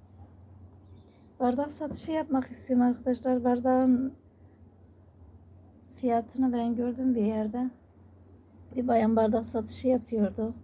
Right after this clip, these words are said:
Hem kargosu olmuyor, çok az oluyor kargo parası. Hem de çok çeşit oluyor sizler için. Tamam, benim için şey olmuyor ama ba-, şey, yaprak,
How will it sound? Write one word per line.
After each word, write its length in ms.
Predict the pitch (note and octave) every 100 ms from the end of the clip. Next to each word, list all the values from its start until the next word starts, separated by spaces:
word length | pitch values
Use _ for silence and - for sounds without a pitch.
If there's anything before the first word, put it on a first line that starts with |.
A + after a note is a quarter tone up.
| - - - - - - -
Hem 200 | A#3+ B3+
kargosu 600 | - B3+ B3+ B3+ B3+ C#4
olmuyor, 640 | C4 C4+ C4 B3+ A#3 B3+ B3+
çok 300 | - B3 -
az 220 | A#3+ B3+
oluyor 380 | B3+ A#3+ A3+ B3 B3 - - - - - - - - - - - - - - -
kargo 320 | A#3+ A#3 A3
parası. 600 | A#3+ A3 G#3+ - C4+ C4 - - - - - -
Hem 200 | C4 C4
de 360 | C4 B3 - - - - - - - - - - - - - -
çok 240 | - B3+
çeşit 420 | - C#4 - - D4
oluyor 380 | B3 B3 A#3+
sizler 440 | A3+ - A#3+ A#3+ A3+
için. 440 | A#3 - C4+ C4+ - - - - -
Tamam, 340 | B3+ A#3+ A#3
benim 220 | A#3+ A#3 A#3+
için 260 | A#3+ A#3
şey 240 | A#3 C4 A#3+
olmuyor 380 | B3+ A#3+ A3+
ama 300 | C#4+ G#4+ E4 C4 - - - - -
ba-, 220 | - - - - - -
şey, 320 | - A#3+ A3 - -
yaprak, 420 | A#3+ - B3+